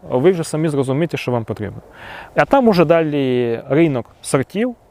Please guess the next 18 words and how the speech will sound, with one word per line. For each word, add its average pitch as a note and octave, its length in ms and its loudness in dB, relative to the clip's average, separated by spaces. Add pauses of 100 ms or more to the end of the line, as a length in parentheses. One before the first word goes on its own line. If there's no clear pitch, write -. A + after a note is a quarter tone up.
(440)
він E3+ 260 2
величезний, C3 840 0
їх D#3 160 0
дуже D3+ 260 2
багато. A2 440 -4 (420)
І C4 100 4
кожен F3 360 4
вже C#3 160 2
буде C3+ 240 0
підбирати C#3 680 0
під C3 160 -2
свій B2+ 260 -4
стиль A#2 240 -6
продаж, D#3+ 600 -2 (100)
що - 220 -2
хочуть - 380 -2
люди, E3+ 340 2 (400)
яка A#2 580 2